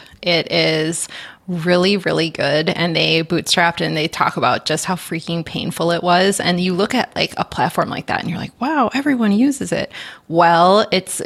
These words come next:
once you dig into, especially talking to bootstrap founders, you find that a lot of us have a similar story. And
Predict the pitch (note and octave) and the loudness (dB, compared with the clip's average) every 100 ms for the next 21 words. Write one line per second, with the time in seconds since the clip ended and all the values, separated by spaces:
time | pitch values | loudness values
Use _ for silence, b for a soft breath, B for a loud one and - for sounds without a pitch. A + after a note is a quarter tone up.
0 | - G#3+ A3+ D4 D4+ - F3 F3+ D#3 D#3+ | 0 2 2 0 -2 0 0 2 0 -2
1 | F3+ G#3 F#3+ G3 E3+ F3 F3 F3+ - D#3+ | 0 2 2 2 -2 -2 0 0 0 -2
2 | F3 E3+ - - - - E3+ E3+ E3+ E3+ | -4 -4 -6 -2 -4 0 0 2 2 2
3 | C#3 D#3+ E3+ E3 E3 D3+ - B B B | -2 0 0 2 2 0 -2 B B B
4 | B3 B3 B3+ C4+ C4 B3 A#3 F3+ E3 - | 0 4 4 4 4 4 4 2 2 0
5 | C#3+ D#3 D3 C#3 A2 D#3+ - - - - | -2 0 -2 -2 -4 -4 -4 -6 -4 -2
6 | - E3+ F3 | 0 0 0